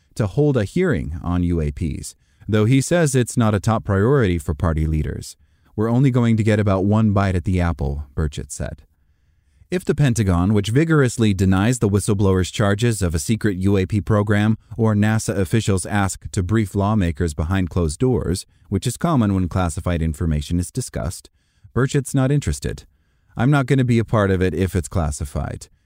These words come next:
That's ridiculous," Burchett said on the podcast. "That's just more of the same and creates more myths and rumors than it creates facts."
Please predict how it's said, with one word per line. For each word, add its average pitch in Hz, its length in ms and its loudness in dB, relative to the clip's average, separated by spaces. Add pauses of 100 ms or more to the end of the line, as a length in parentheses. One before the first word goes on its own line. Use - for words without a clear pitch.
(120)
That's 101 180 -4
ridiculous," 92 640 -4 (160)
Burchett 110 320 0
said 98 260 -2
on 85 120 0
the 82 80 0
podcast. 82 640 -2 (360)
"That's 120 240 -2
just - 240 -2
more 127 220 4
of 117 80 0
the 107 100 2
same 110 400 2
and 104 100 4
creates 110 380 2
more 110 160 4
myths 107 380 2
and 104 120 2
rumors 95 420 2
than 87 120 2
it 78 80 -4
creates 87 340 -2
facts." 87 520 -4